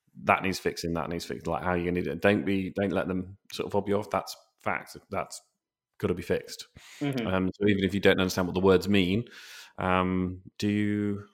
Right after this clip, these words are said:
Speaker 1: but you can get, I think we get, we give a c-, sort of a clear idea without as much jargon as possible in those tutorials, don't we, on the, on the site audit and why to do it. And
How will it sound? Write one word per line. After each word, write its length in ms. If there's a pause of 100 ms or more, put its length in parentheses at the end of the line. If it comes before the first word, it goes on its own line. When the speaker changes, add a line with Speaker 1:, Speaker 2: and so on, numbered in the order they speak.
(200)
Speaker 1:
but 100
you 220
can 180
get, 160
I 60
think 180
we 80
get, 180
we 120
give 160
a 100
c-, 200
sort 300
of 80
a 60
clear 300
idea 300
without 280
as 80
much 240
jargon 280
as 80
possible 340
in 140
those 200
tutorials, 560
don't 160
we, 140
on 160
the, 200
on 120
the 60
site 280
audit 300
and 120
why 180
to 120
do 180
it. 140
And 160